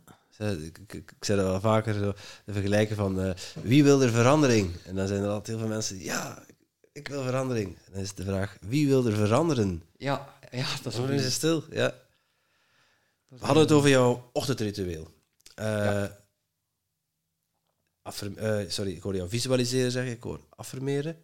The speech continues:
Speaker 2: Ja, dus dat is
Speaker 1: Eh.
Speaker 2: een combinatie van, dat is een samengestelde audio van mezelf.
Speaker 1: Maar ik voel dat er nog meer zit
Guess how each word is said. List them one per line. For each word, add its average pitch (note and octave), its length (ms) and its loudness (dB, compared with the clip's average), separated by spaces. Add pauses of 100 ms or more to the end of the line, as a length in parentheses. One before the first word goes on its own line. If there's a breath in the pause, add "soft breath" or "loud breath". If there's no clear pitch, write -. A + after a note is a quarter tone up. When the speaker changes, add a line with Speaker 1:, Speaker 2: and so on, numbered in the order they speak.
(520)
Speaker 2:
Ja, A#2+ 160 -8
dus D#2+ 260 -8
dat A2 100 -6
is - 60 -4
Speaker 1:
Eh. - 60 -6
Speaker 2:
een A2+ 60 -14
combinatie A2+ 480 -6
van, B2 280 -6
dat A2 100 -10
is G#2+ 60 -10
een G#2+ 140 -8
samengestelde A#2 640 -4
audio B2+ 320 -4
van A2+ 120 -4
mezelf. A2 600 -8
Speaker 1:
Maar - 100 -10
ik - 80 -10
voel B2 160 0
dat C3+ 140 2
er C#3+ 60 -2
nog C#3 100 4
meer A2+ 200 6
zit B2+ 360 -4